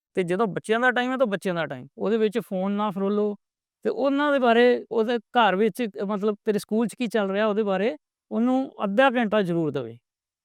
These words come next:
ਇੱਕ ਤਾਂ ਇਹ ਸਭ ਤੋਂ ਵੱਡਾ ਹੈਗਾ। ਦੂਸਰੀ ਗੱਲ ਇਹਦੇ ਵਿੱਚ ਆਪਾਂ ਬੁਲਿੰਗ ਦੀ ਕਹਿ ਰਹੇ ਹਾਂ ਕਿ ਸਕੂਲਾਂ ਵਿੱਚ ਜਿਹੜੇ ਟੀਚਰਸ ਹੈਗੇ ਆ, ਉਹ ਵੀ ਇਹਦੇ ਵਿੱਚ ਪਾਰਟੀਸਪੇਟ ਕਰ ਸਕਦੇ ਆ ਕਿ ਜਿਹੜੇ, ਜੇ ਬੱਚੇ ਨੂੰ ਕੁਛ ਲੱਗਦਾ ਹੈ ਕਿ ਮੈਨੂੰ ਕਲਾਸ ਦੇ ਬੱਚੇ ਬੁਲੀ ਕਰਦੇ ਆ,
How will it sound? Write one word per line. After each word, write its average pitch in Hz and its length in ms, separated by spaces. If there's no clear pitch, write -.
ਇੱਕ 208 220
ਤਾਂ 254 100
ਇਹ 233 180
ਸਭ 196 220
ਤੋਂ 226 100
ਵੱਡਾ 170 240
ਹੈਗਾ। 131 220
ਦੂਸਰੀ 240 380
ਗੱਲ 240 180
ਇਹਦੇ 247 140
ਵਿੱਚ 233 220
ਆਪਾਂ 220 220
ਬੁਲਿੰਗ 208 380
ਦੀ 214 100
ਕਹਿ 165 140
ਰਹੇ 160 100
ਹਾਂ 139 80
ਕਿ 226 80
ਸਕੂਲਾਂ 240 540
ਵਿੱਚ 214 240
ਜਿਹੜੇ 202 360
ਟੀਚਰਸ 190 400
ਹੈਗੇ 160 260
ਆ, 214 80
ਉਹ 208 220
ਵੀ 240 120
ਇਹਦੇ 214 160
ਵਿੱਚ 190 260
ਪਾਰਟੀਸਪੇਟ 160 440
ਕਰ 151 160
ਸਕਦੇ 156 380
ਆ 233 140
ਕਿ 208 120
ਜਿਹੜੇ, 196 420
ਜੇ 185 240
ਬੱਚੇ 202 540
ਨੂੰ 208 160
ਕੁਛ 196 220
ਲੱਗਦਾ 170 320
ਹੈ 196 100
ਕਿ 196 100
ਮੈਨੂੰ 180 240
ਕਲਾਸ 160 260
ਦੇ 175 80
ਬੱਚੇ 165 240
ਬੁਲੀ 185 260
ਕਰਦੇ 165 340
ਆ, 143 80